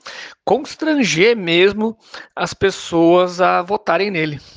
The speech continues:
né? Existe ali um, um discurso que é um discurso, inclusive, que não tem vergonha de submeter as pessoas, né, de colocar medo mesmo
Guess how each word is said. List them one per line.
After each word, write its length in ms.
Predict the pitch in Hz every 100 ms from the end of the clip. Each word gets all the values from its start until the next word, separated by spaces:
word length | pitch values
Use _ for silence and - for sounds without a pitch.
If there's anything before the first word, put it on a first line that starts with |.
| _ -
né? 240 | 117 123
Existe 520 | 131 123 147 - -
ali 200 | 156 135
um, 440 | 165 180 160 139 156
um 40 |
discurso 680 | 151 147 - 156 165 196 -
que 140 | - 143
é 100 | 147
um 100 | 160
discurso, 540 | 165 - 165 165 190
inclusive, 540 | 170 180 151 156 180 202 - - - - - _ -
que 80 | 170
não 220 | 170 165
tem 160 | 170
vergonha 760 | 180 185 151 151 160 180 196 202 - - - - -
de 400 | 147 156 165 185
submeter 760 | - - 208 226 240 233 180
as 80 | 214
pessoas, 560 | - 247 - 202 214 165
né, 160 | 160
de 260 | 160 170 165
colocar 460 | - 175 170 170 202
medo 540 | 185 165 180 233 214
mesmo 540 | 165 147 151 170 214